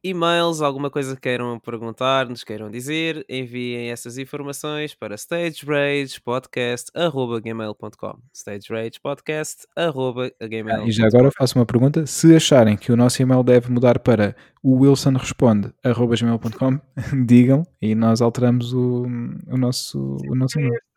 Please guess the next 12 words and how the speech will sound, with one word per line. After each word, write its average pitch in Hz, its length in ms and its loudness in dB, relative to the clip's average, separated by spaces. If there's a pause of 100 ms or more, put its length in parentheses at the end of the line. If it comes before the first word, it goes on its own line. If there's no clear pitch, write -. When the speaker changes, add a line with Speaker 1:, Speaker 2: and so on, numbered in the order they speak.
(580)
Speaker 3:
realmente 214 260 -12
já 208 80 -12
tá, 196 380 -6
já 190 80 -14
tá 196 80 -14
a - 20 -14
ficar 196 160 -10
overloaded, 185 580 -10
então. 180 360 -16
Speaker 2:
Yeah. 107 260 -2 (100)
Speaker 3:
Eh, 180 400 -6 (1500)
<laughs> 294 440 -10